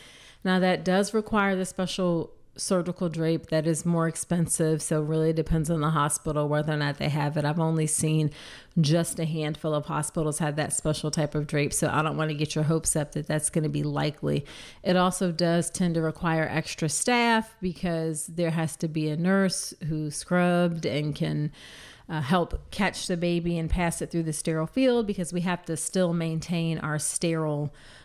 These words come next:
uh, surgical field during the time of the C-section. So that is one way skin to skin can be done, although it does not happen very often, I will say. And then the other way is that after the baby is born, the baby can quickly be,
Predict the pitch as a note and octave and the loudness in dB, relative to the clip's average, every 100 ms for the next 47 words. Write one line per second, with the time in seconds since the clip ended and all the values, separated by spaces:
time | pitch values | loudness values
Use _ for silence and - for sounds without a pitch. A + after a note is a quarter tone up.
0 | - F3 - F4 B3+ B3 G3 - E3+ E3+ | -12 -4 2 2 2 0 -4 -4 -2 -2
1 | E3 E3 E3 E3+ F3+ E3+ E3+ F3 F3+ E3+ | -2 -4 -4 -6 -4 -4 -4 -4 -6 -4
2 | E3+ - F#3 E3+ F3 F#3 G#3+ A#3 - G3 | -4 -2 -2 0 0 2 2 2 0 0
3 | F#3+ F#3 F#3 - F#3 E3+ - F3+ E3 D#3 | 2 2 0 0 0 0 -2 0 0 2
4 | F3 E3 D#3+ D#3+ D#3+ C#3 - - - - | 2 2 2 2 2 -2 -10 -16 -20 -20
5 | - - - - - - E3+ E3+ D#3+ D#3 | -20 -20 -20 -16 -4 2 4 4 4 0
6 | D3+ E3 D#3 D3 D#3+ E3 D#3+ D#3 D#3 C3 | 0 0 -2 -4 -4 -4 -2 -2 -2 -2
7 | C#3+ - D3 C3+ D3+ - C#3+ D#3+ - - | -2 -4 -6 -4 -4 -2 -2 -4 -6 -18
8 | - - - - - - G#3+ G3+ G3+ G3+ | -20 -20 -20 -20 -10 0 4 4 4 2
9 | - A#3+ C4+ B3+ G#3+ G3 F#3+ G3+ - C4 | 2 2 4 4 4 2 2 2 2 -2
10 | D4+ F#4+ D#4+ B3 A3 A3 G3 F3 F3+ F#3 | -2 -4 0 0 0 0 -2 -2 -2 0
11 | F#3 F3+ F3 F#3 F#3 F3+ F#3 F3+ G3 - | 0 -2 0 0 0 -4 -6 -2 -4 2
12 | F#3+ F3 F#3 F3+ F3 | 0 2 0 2 0